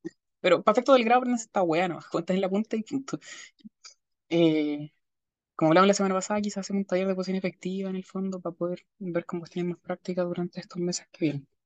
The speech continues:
Porque la próxima semana terminamos daño y ahí vamos a quedar más o menos libres. Luego, no produce, eh, la separación del patrimonio y esto es importante, ¿ya? Porque hay un error al hablar del,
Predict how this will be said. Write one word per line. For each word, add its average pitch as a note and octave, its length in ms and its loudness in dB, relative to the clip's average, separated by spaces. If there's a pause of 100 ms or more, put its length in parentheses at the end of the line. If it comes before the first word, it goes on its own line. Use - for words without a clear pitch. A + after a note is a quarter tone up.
(280)
Porque D#3 180 -2
la D#3 60 8
próxima E3 220 0
semana E3+ 180 2
terminamos E3 400 4
daño F#3 360 0
y F3 100 -6
ahí E3+ 180 -2
vamos E3+ 240 -6
a E3+ 40 -12 (120)
quedar - 180 -4
más E3 80 0
o D#3+ 40 0
menos D#3+ 180 2
libres. C3 280 -4 (880)
Luego, G#3+ 340 8 (720)
no F#3+ 180 8
produce, G#3 760 6
eh, F3 40 -4
la E3 100 0
separación D#3+ 400 -2
del G#3 120 -6
patrimonio A3+ 500 -2
y G#3 100 -6
esto - 160 -6
es G3+ 60 2
importante, E3+ 680 -4
¿ya? E3+ 180 -4
Porque E3+ 300 -4
hay F#3+ 100 2
un F#3+ 120 0
error F3 400 2 (720)
al E3+ 640 0
hablar F3 400 0
del, F#3 800 -4